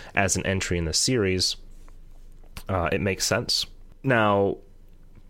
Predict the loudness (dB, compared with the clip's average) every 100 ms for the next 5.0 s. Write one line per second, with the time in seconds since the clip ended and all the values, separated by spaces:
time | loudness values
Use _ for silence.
0 | 0 0 2 2 4 4 4 4 4 2
1 | 2 0 0 0 2 0 0 0 0 0
2 | 0 -2 0 0 2 -2 -2 0 0 0
3 | 0 0 0 -4 -10 -18 -10 0 4 4
4 | 2 0 0 -2 -2 -2 -4 -2 -4 -4